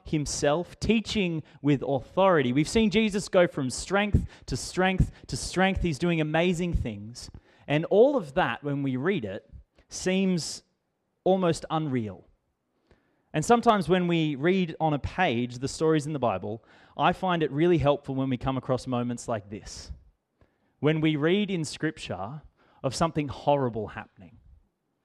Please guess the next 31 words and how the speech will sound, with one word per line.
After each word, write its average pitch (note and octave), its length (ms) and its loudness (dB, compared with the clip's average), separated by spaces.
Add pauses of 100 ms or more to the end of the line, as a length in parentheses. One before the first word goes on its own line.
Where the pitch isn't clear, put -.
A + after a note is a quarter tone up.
(1000)
that C#3+ 160 0
reminds E3 540 2
us A2+ 240 -8
of B2+ 160 -6
the C3+ 80 2
world C3 320 2
that C3 100 -2
we B2+ 160 -2
live B2 240 -2
in A#2 220 -4
today. G2+ 460 -12 (920)
'Cause F#3 120 0
it's - 100 -8
helpful, F#3+ 720 0
I A2+ 120 -8
think, B2 280 -6
for B2+ 200 -4
us E3+ 200 -2
to C#3+ 100 -12
think, G#2 280 -12
and D3 80 -2
I D3+ 80 0
think E3+ 160 -2
Mark D#3+ 340 2
wants B2+ 220 -2
us A2+ 80 -10
to B2 100 -12
think B2 160 -6
this A2+ 160 -12
as A#2 140 -10
well, A2 340 -2